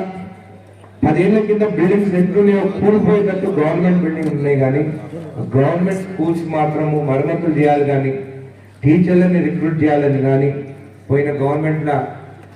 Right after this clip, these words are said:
వాళ్ళు పట్టించుకోలే, పట్టించుకోరు. మా సీఎం రేవంత్ రెడ్డి గారు కూడా మాకు చెప్పడం జరిగింది, ఫస్ట్ ప్రిఫరెన్స్ స్కూల్స్కి, గవర్నమెంట్ స్కూల్స్కి, ఇంకా హెల్త్కి, హాస్పిటల్స్కి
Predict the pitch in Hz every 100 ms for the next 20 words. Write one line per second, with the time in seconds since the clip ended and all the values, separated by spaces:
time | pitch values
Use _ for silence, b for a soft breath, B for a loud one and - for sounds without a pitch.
0 | - 135 139 135 - 139 - 147 139 143
1 | - - - 123 120 135 135 - 143 147
2 | 131 143 147 143 143 143 143 139 131 -
3 | - - - - - 131 135 - 139 135
4 | 147 131 131 135 131 - - - - -
5 | - 143 147 160 151 147 151 156 156 -
6 | - - 139 123 117 - - - - -
7 | - 151 160 156 - 170 - - - 127
8 | 143 160 160 - - 156 156 156 156 156
9 | 156 - - - - 135 147 127 127 147
10 | 147 - 147 110 135 - 147 151 143 147